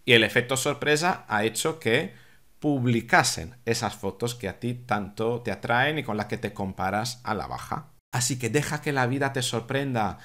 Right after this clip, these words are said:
y verás, verás cómo acabarás apareciendo también en aquellas fotos que tú mismo, tú misma, ahora mismo anhelas tener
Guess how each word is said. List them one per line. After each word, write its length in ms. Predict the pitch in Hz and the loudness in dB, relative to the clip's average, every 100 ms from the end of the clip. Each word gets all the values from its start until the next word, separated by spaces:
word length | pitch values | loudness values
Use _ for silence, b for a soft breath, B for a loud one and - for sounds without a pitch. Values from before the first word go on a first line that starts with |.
| B B - | B B 0
y 140 | 143 | 2
verás, 400 | 135 131 160 147 | 4 6 6 4
verás 240 | 110 131 151 | 4 2 2
cómo 200 | 170 151 | 0 -2
acabarás 800 | 151 127 123 151 196 202 - b b - | 0 0 2 4 4 2 -4 b b -4
apareciendo 840 | 120 123 123 120 143 110 101 95 | 2 4 6 4 2 2 2 0
también 420 | 120 117 135 110 | 0 2 4 4
en 120 | 104 | 2
aquellas 400 | 101 135 139 127 | 0 2 2 4
fotos 640 | 156 170 233 262 - - - B B B - | 2 4 4 2 -2 -10 -18 B B B 2
que 180 | 160 120 | 4 6
tú 160 | 143 | 6
mismo, 340 | 170 127 110 104 | 6 6 4 2
tú 160 | 127 | 4
misma, 500 | 127 175 185 220 220 - | 6 6 6 4 2 2
ahora 300 | 131 131 127 | 4 6 4
mismo 500 | 147 165 175 208 226 B B - | 4 2 2 0 -2 B B 4
anhelas 580 | 123 139 139 107 104 - | 4 6 6 4 2 2
tener 540 | 143 127 143 190 233 | 4 6 6 4 0